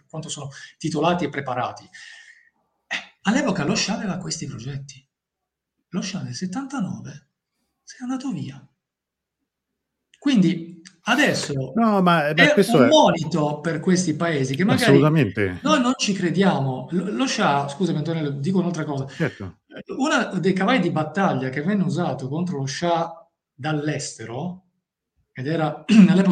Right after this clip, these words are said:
Speaker 1: dell'amministrazione Carter, non dimentichiamolo mai, era che lo Shah non rispetta i diritti umani. Si batteva sempre <clears throat> sul discorso che in Iran non vengono rispettati i diritti umani.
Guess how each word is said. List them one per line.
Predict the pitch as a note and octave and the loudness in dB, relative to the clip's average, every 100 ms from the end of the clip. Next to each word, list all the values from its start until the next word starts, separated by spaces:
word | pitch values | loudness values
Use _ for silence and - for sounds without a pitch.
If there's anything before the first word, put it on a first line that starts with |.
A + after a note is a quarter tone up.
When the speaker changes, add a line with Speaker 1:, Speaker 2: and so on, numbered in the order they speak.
| D#3+ | 0
Speaker 1:
dell'amministrazione | C#3+ C#3 E3 A3+ G3 | -2 -4 -4 -2 -2
Carter, | F3+ C#3+ A#2+ - A#2+ A2+ - _ _ - | -2 -4 -4 -10 -12 -14 -20 _ _ -12
non | B2+ | -10
dimentichiamolo | A#2+ B2 B2+ C3 B2+ | -8 -8 -8 -8 -6
mai, | C3+ A2+ A#2+ D3+ - - - _ | -6 -6 -6 -8 -14 -20 -20 _
era | F3+ D#3+ E3 G3+ - | -2 0 0 -4 -6
che | F3 | -4
lo | A3+ | -2
Shah | - D#3+ F3 - - | -2 -6 -8 -10 -12
non | D3+ | -10
rispetta | - D#3+ D#3+ | -10 -12 -12
i | A3+ | -10
diritti | B3 - | -10 -8
umani. | C4+ D3 - - _ _ _ _ | -6 -6 -8 -16 _ _ _ _
Si | - F3 | -2 0
batteva | B3 B3 D#3 C#3 | 0 0 -2 -2
sempre | - F3 F3+ F3+ C4 C#4 - | 0 0 2 0 0 -2 2
<clears throat> | G#3+ A3+ D#3+ | 6 6 4
sul | - C#3+ | 0 -4
discorso | C#3 - B2+ A#2+ - A#3+ A#3 - _ | -4 -6 -8 -8 -6 -6 -8 -16 _
che | - | -12
in | A#2+ | -8
Iran | C#3 G#3+ C#4 | 0 2 2
non | C#4 B3+ | 0 0
vengono | G3 G#3 B3+ | 0 0 -2
rispettati | B3+ D4 - B3+ C4+ | -2 -4 -4 -4 -2
i | |
diritti | C4+ C4 C4+ | 0 0 -2
umani. | C#4+ C4 C3+ | 0 0 -2